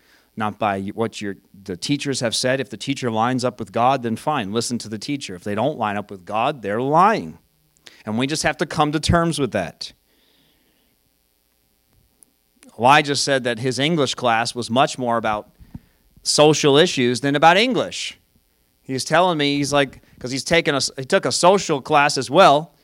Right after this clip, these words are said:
had to for college, but he's like, "No, the English class was more about the stuff going on in our world today than the social class was." What does that have to do with him just doing English? But it's because they're trying to force their,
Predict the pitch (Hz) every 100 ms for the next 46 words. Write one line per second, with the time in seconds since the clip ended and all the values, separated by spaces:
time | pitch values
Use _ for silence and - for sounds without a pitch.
0 | _ _ _ 143 160 151 139 127 127 120
1 | 123 147 - - _ _ _ 143 143 156
2 | 175 214 151 117 143 151 220 196 - 160
3 | 160 160 135 165 269 220 143 127 123 -
4 | 139 - 139 131 131 135 131 127 127 135
5 | 135 147 143 160 175 175 180 - 294 -
6 | 160 - 123 101 117 90 50 - - -
7 | - - - - _ _ _ - 117 208
8 | 214 220 214 202 180 220 214 190 202 196
9 | - 214 233 269 320 160 107 - - -
10 | - _ - _ _ _ _ _ _ -
11 | 165 - 190 202 190 175 - 202 208 185
12 | - - 202 247 233 - 170 160 165